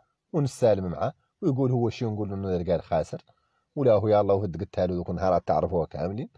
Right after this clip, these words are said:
افهموا، انطلقوا من واقع إن، إن، إن المواقف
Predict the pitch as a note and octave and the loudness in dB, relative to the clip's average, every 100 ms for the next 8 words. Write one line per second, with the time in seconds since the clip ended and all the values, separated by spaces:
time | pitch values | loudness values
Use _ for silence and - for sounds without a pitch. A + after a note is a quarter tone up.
0 | _ _ _ _ _ _ _ _ _ _ | _ _ _ _ _ _ _ _ _ _
1 | _ _ _ _ _ _ _ _ _ B3+ | _ _ _ _ _ _ _ _ _ 6
2 | A#3+ A3+ F3+ C3 A2 - A3+ F#3 - A#2+ | 8 8 4 2 2 4 4 4 2 0
3 | C#3 F#3 G3 - - A2+ A2+ - A2+ A2 | 4 6 4 2 -2 -4 -6 -8 -8 -8
4 | F#2+ A2+ A2+ D#2 - C2 A#1+ G2+ C3+ E3 | -8 -8 -6 -8 -8 -12 -10 -4 2 4
5 | G#3 - F3 | 4 4 -2